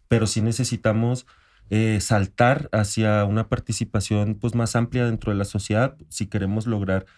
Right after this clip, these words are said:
pues, la protección de, de los cerros y del territorio que estamos buscando. Y, y como menciona Emiliana, eh, pues, estamos a-, en alianzas con la tribu Yaqui,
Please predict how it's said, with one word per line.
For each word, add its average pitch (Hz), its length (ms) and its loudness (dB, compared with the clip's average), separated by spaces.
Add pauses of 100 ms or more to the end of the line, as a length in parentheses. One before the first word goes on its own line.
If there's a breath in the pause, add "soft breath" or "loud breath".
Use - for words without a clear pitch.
(380 soft breath)
pues, 110 140 2
la 113 140 0
protección 104 600 -2
de, 120 320 0
de 101 140 -2
los 98 200 -2
cerros 107 420 -2
y - 40 0
del 98 140 -2
territorio 95 480 -6
que - 80 -10
estamos 104 300 -2
buscando. 139 340 -2
Y, 127 160 -2
y 98 120 0
como 101 280 0
menciona 104 460 0
Emiliana, 123 440 0 (540 loud breath)
eh, 110 340 2
pues, 104 180 0
estamos 107 420 0
a-, 120 120 0
en 107 160 2
alianzas 101 440 0
con 110 320 0
la 95 360 2
tribu 107 280 0
Yaqui, 120 680 2